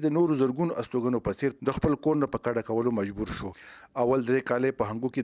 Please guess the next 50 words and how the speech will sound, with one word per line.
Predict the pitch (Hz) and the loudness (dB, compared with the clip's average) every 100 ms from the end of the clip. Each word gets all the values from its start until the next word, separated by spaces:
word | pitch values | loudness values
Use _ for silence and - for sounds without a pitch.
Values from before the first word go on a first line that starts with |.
| 110 | -2
د | - | 0
کرایه | 101 117 123 | 0 0 0
په | 113 | -2
یو | - | 0
کور | 147 147 | -2 -2
کې | 139 | -2
تېرې | 151 143 | 0 0
کړې، | 139 139 - - - | -2 -6 -8 -20 -6
خو | 170 180 | 0 0
وروسته | 185 160 139 | 0 0 0
د | 127 | 2
مالي | 127 135 | 0 0
بې | 123 | 2
وسۍ | 110 127 117 | 2 0 0
له | 107 | 0
وجې | 135 143 - - - 139 | 0 -2 -6 -12 -6 -2
د | 131 | 0
هنګو | 156 151 180 | -2 -2 -2
سره | 165 143 | 0 0
نږدې | 131 123 151 139 | -2 0 0 0
د | - | 0
اورکزۍ | 107 107 113 127 113 | 0 0 0 -2 0
کډوالو | 107 117 110 | 0 0 0
دپاره | 104 135 139 117 | -2 0 -2 0
جوړ | 110 - | -4 -2
کړی | 98 - | -4 -4
شوي | 139 135 - - - 127 | -4 -6 -8 -18 -8 -4
محمد | 143 - | -2 -2
خواجه | 143 143 160 156 | 0 2 0 0
کیم | 151 143 107 | -2 0 -2
ته | 104 | -2
منتقل | 98 98 117 107 - | -4 -4 -4 -4 -4
شو | 101 | -8
او | - - - 113 120 | -10 -12 -4 -2 0
تر | 120 | -2
اوسه | 127 131 107 | -2 -2 -2
دغلته | 104 - 101 101 | -2 -4 -4 -4
میشت | 92 - | -4 -4
دی. | 92 - - - | -6 -8 -20 -4
د | 143 151 | -2 0
حکومتي | 180 180 185 | -2 -2 -4
شمیرو | 180 170 165 | -2 0 0
له | 156 160 | 0 -4
مخه | 160 156 | -2 0
د | - | 0
اورکزۍ | 113 113 117 135 139 | 2 0 0 -2 -2
سره | 123 110 | -2 -2
تعلق | 101 - | -4 -2
لرونکو | 107 135 135 131 110 | -2 -2 -4 -4 -2
قریباً | 104 104 123 | -2 -2 0